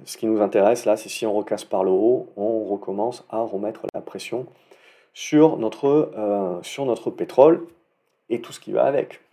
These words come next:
L'inflation, euh, et donc du coup également un marché qui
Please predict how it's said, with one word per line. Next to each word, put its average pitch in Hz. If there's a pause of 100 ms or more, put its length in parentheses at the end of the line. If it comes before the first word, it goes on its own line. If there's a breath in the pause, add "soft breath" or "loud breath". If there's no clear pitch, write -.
L'inflation, 117 (160)
euh, 92
et 101
donc 101
du 85
coup 139
également 101
un 98
marché 135
qui 127